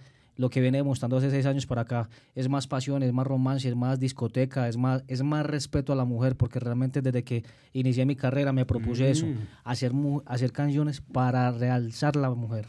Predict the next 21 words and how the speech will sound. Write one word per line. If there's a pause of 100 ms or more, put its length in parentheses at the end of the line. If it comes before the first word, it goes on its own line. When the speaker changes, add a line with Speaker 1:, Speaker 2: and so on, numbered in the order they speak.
(280)
Speaker 2:
Exactamente,
porque,
bueno,
me
platicabas
que
ya,
ya
estás
casado. (220)
Speaker 1:
Sí,
gracias
a
Dios.
Speaker 2:
¿Y
desde
hace
cuánto
casado?
Speaker 1:
Ya
llevo,